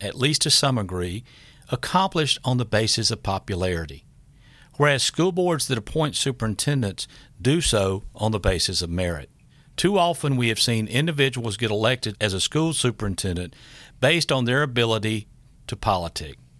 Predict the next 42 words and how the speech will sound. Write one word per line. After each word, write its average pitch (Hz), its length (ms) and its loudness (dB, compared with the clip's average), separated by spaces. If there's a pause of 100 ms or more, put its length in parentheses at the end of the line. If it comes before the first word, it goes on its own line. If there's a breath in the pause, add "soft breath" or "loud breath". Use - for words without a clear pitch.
(200)
knock 107 280 2
on 139 240 0
doors, 113 600 -2 (440)
make 117 240 2
sure 135 260 2
they're 123 160 0
pushing 123 400 0
all 110 160 2
the 117 80 -2
political 120 480 -2
buttons 110 640 -2
to 92 100 -6
get 113 260 0
the 143 80 0
votes 107 380 2
they 98 160 -2
need 98 300 -2
to 95 80 -8
get 101 160 0
elected 90 400 -2
in 85 100 -4
their 82 140 -6
community. 76 560 -10 (180)
And 147 140 -2
all 214 260 2
of 175 80 2
that 147 200 2
has 113 260 0
little 147 280 -2
to 156 140 -6
do 131 360 -2 (140)
with 104 200 -2
the 92 60 -2
daily 139 380 2
challenges 107 600 0
of 98 140 -2
running 101 260 0
a 98 60 0
school 107 300 -2
district, 80 640 -10 (160)
and 160 140 4
it 139 100 2